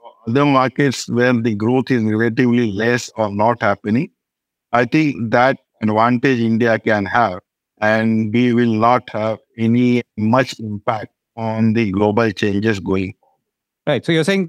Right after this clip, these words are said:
Speaker 2: we're not really going to be affected by any supply shifts globally right now. What's our current import level, Mayur, for copper?
Speaker 1: So our total demand for financial twenty twenty-three was around one point five million ton plus.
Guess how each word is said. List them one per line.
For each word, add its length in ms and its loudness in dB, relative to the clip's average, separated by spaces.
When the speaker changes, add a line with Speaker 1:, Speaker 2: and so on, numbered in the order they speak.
Speaker 2:
we're 160 -4
not 180 0
really 160 0
going 160 0
to 40 0
be 120 2
affected 440 -2
by 440 0
any 200 -2
supply 380 -2
shifts 360 -6
globally 680 -2
right 240 -2
now. 260 -4
What's 380 0
our 280 2
current 400 0
import 460 0
level, 500 0
Mayur, 300 -2
for 300 -2
copper? 320 -2
Speaker 1:
So 240 2
our 260 2
total 360 0
demand 520 2
for 200 2
financial 640 0
twenty 280 0
twenty-three 640 0
was 440 2
around 460 2
one 320 0
point 280 0
five 320 -4
million 460 0
ton 320 0
plus. 340 -2